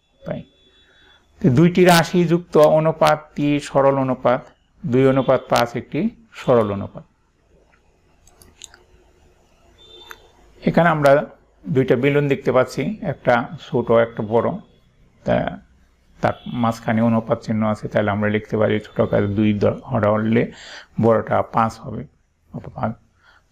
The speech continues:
ছোটতে দুই গুণ হলে বড়টা পাঁচ গুণ হবে, তাহলে দুই অনুপাত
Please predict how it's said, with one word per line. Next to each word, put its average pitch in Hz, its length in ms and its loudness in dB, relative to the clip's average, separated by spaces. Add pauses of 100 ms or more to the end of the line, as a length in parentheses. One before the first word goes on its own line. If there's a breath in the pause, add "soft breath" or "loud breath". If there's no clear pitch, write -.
(100)
ছোটতে 127 320 2
দুই 139 180 2
গুণ 151 160 0
হলে 143 220 2
বড়টা 135 340 2
পাঁচ 135 220 2
গুণ 107 160 -6
হবে, 95 240 -8
তাহলে 113 260 0
দুই 135 200 0
অনুপাত 147 360 -2